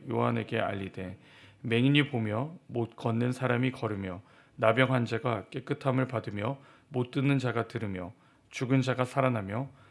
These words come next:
가난한 자에게 복음이 전파된다 하라. 누구든지 나로 말미암아 시족하지 아니하는 자는 복이 있도다." 하시니라.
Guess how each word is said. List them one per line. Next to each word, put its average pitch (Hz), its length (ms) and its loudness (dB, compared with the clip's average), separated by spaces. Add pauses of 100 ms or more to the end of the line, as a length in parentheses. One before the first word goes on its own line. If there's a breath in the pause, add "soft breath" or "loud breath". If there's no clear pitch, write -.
(140)
가난한 127 420 2
자에게 120 480 0
복음이 123 400 -2
전파된다 113 640 -2
하라. 101 280 -6 (640 loud breath)
누구든지 127 460 2
나로 123 300 4
말미암아 117 720 0
시족하지 - 640 -6
아니하는 110 420 -2
자는 110 440 -6
복이 113 280 -6
있도다." 117 520 -4
하시니라. 98 580 -10